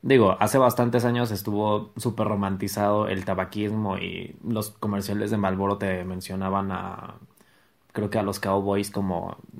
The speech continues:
que, o sea, son una verga y la chingada, pero pues después se dieron cuenta que ese pedo causaba cáncer y mataban a las personas, entonces pues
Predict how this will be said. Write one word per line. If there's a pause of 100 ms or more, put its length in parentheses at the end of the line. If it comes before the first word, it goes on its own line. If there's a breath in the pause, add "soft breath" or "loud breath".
(120)
que,
o
sea,
son
una
verga
y
la
chingada,
pero
pues
después
se
dieron
cuenta
que
ese
pedo
causaba
cáncer
y
mataban
a
las
personas,
entonces
pues